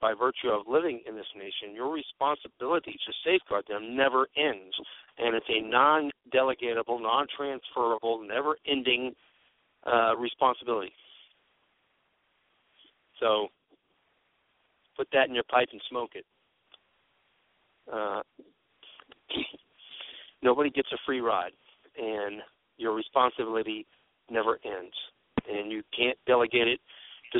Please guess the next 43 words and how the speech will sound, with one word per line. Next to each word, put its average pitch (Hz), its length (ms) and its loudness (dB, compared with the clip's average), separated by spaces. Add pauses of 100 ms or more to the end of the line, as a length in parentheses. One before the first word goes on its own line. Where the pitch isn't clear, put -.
somebody 110 460 4
else. 87 140 -6 (120)
You 107 160 -14
can't 120 240 -6 (140)
say, 117 540 2
uh, 104 220 2 (460)
"Listen, 120 340 0
my, 107 360 2 (540)
my - 120 4
brother, 127 380 4
he's, 127 200 -6 (200)
he, 139 220 -4 (100)
he 139 220 -6
reads 131 280 -4
that 127 240 0
political 127 380 -2 (140)
stuff," 127 360 2
or, 107 120 2 (160)
or 120 80 -4
"My 104 160 -4 (100)
dad, 120 380 6
he's 131 160 -4
always 123 300 2
talking 113 260 2
about 113 180 -2
it. 107 80 -4
He 143 60 -2
knows 139 260 2
more 120 140 2
than 107 120 -4
I 104 220 -2
do," 104 400 -8
or 104 260 -6
the, 101 200 -10 (920)
uh, 117 60 4
"The 123 100 4
guy 139 180 4
at - 80 -2
the 139 60 2
end 127 80 0
of 120 60 6
the 117 100 2
block, 101 300 4